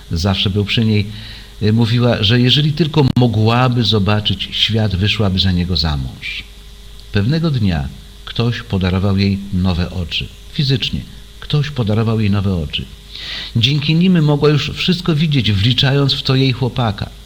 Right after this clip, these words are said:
Jej chłopak zapytał ją: „Teraz, skoro już możesz widzieć świat, wyjdziesz za mnie?” Dziewczyna była bardzo zszokowana, kiedy zobaczyła, że jej chłopak także był niewidomy,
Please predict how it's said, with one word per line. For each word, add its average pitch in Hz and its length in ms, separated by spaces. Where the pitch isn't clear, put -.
Jej 101 160
chłopak 107 340
zapytał 120 420
ją: 107 220
„Teraz, 120 420
skoro 127 300
już 113 180
możesz 151 420
widzieć 147 420
świat, 120 460
wyjdziesz 120 600
za 123 160
mnie?” 135 300
Dziewczyna 120 460
była 120 180
bardzo 113 400
zszokowana, 117 600
kiedy 104 160
zobaczyła, 110 500
że 123 180
jej 156 200
chłopak 131 520
także 120 400
był 123 220
niewidomy, 117 720